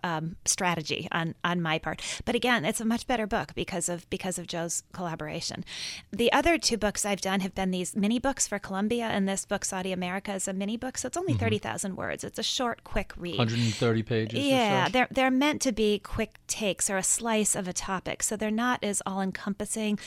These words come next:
Speaker 1: or as demand-, they don't take a n-, commitment of your entire life the
Speaker 2: Mm-hmm.
Speaker 1: way, the way these, these bigger books on these bigger topics have. Um,
Speaker 2: Too
Speaker 1: so
Speaker 2: big to read.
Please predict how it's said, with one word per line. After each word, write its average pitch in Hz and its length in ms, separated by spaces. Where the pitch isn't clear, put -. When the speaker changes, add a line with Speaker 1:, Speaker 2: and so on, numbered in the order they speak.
Speaker 1:
or 208 320
as 190 280
demand-, 196 560
they 208 160
don't 220 180
take 208 280
a 190 120
n-, 196 120
commitment 185 400
of 170 60
your 180 120
entire 175 380
life 175 320
the 131 80
Speaker 2:
Mm-hmm. 113 200
Speaker 1:
way, 190 460
the 202 200
way 190 220
these, 180 420
these 185 280
bigger 190 360
books 185 320
on 180 100
these 175 160
bigger 175 380
topics - 540
have. - 380
Um, 208 440
Speaker 2:
Too 147 120
Speaker 1:
so 240 60
Speaker 2:
big 131 160
to 127 120
read. 107 280